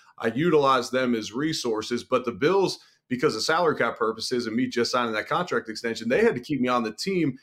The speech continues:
until May thirty-first. If they kept me on till June first, then my salary kicks in.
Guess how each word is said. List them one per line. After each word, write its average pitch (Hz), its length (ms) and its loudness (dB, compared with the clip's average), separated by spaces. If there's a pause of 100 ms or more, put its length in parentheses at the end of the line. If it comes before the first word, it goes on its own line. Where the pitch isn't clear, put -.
(120)
until 123 240 0
May 143 260 4
thirty-first. 131 720 0
If 110 120 -4
they 127 100 -2
kept 143 180 0
me 139 80 -2
on 135 160 0
till 123 160 0
June 165 300 0
first, 113 380 0 (280)
then 170 160 2
my 147 140 2
salary 147 480 2
kicks 110 320 -4
in. 107 260 -4